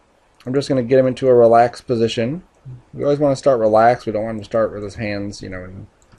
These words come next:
some weird pose. And there's no reference video for this. Uh, what I want you to do is, if you're not sure of how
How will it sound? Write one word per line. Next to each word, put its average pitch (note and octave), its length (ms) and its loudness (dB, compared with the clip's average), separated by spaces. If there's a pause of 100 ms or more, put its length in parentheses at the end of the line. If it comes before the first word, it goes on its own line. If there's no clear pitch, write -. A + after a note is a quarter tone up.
(720)
some - 260 -14
weird G#2 300 -4
pose. A2+ 600 -4 (3500)
And A#2+ 120 -4
there's A#2+ 140 0
no D#3+ 180 4
reference D#3+ 420 4
video A#2+ 300 2
for G#2+ 140 -4
this. A2 580 2 (340)
Uh, G#2+ 360 2
what G#2+ 160 0
I A2+ 80 4
want C#3+ 340 2
you F3 60 -6
to C3+ 100 -2
do A#2 260 2
is, A2+ 180 0
if A2+ 160 -4
you're A2 140 -2
not A2 380 -4
sure A#2+ 380 2
of G#2+ 200 2
how A2 480 -2